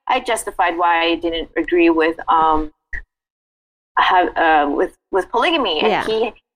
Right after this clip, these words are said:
Speaker 1: he had argued with me, blah, blah, blah. We had a friendly kind of argument.
Speaker 2: I see.
Speaker 1: And in the middle of the gym, okay, can you just imagine, like, you're working out, you know, he's lifting weights, and I'm sitting there, like, you know, what, what,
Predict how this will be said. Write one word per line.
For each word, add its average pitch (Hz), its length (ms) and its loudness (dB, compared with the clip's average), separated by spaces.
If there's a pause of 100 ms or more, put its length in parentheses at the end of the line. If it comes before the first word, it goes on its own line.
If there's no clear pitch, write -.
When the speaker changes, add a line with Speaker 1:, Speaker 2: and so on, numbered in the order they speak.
(160)
Speaker 1:
he 294 100 0
had 254 160 0
argued 196 360 0
with 185 180 -4
me, 185 240 -4
blah, 175 200 -2
blah, 165 160 -2
blah. 185 260 0
We 339 160 0
had 359 200 0
a 302 60 0 (120)
friendly 220 680 -2 (240)
kind 175 160 0
of 180 160 0
argument. 156 460 0 (260)
Speaker 2:
I 190 140 2
see. 165 540 0 (500)
Speaker 1:
And 254 120 0
in 269 140 -2
the 294 80 0
middle 349 420 2
of 415 60 0
the 339 160 0
gym, 196 440 -2 (200)
okay, 208 420 0
can 440 200 -4
you 453 160 0
just - 220 -4
imagine, 214 520 -2
like, 185 260 0
you're 202 120 0
working 185 420 -4
out, 156 400 0
you 175 80 -8
know, 160 240 0
he's 196 220 -2
lifting 190 340 0
weights, 165 380 -2
and 170 100 -2
I'm 196 140 0
sitting 185 340 -2
there, 170 240 2
like, 160 300 -2 (200)
you 208 60 -6
know, 165 160 2
what, 170 300 0
what, - 180 -6